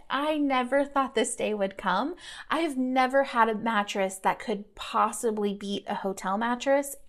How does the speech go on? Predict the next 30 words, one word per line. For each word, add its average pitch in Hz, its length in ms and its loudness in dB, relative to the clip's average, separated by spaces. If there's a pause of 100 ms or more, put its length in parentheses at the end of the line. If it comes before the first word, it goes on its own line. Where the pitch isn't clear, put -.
(160)
in 254 180 -2
my 233 220 0
life. - 480 -8 (640)
This 254 200 6
one 349 380 -2 (300)
does. - 560 2
Like, 226 240 2
I 269 480 4 (480)
am 240 240 0 (200)
thrilled 220 840 4 (100)
to - 180 -4
be 220 140 2
heading 220 300 0
home 240 280 0
today, 262 580 2
to 208 420 -8
be 202 200 -4
in 277 140 0
my 320 160 2
bed, 233 540 2 (680)
so 294 640 2
comfortable 233 680 0
and 202 160 -10
cozy 226 680 0
and 208 120 -8
happy 247 720 0 (140)
<laughs> - 120 -20
and 214 380 -4
well 208 380 2
rested. 294 600 -2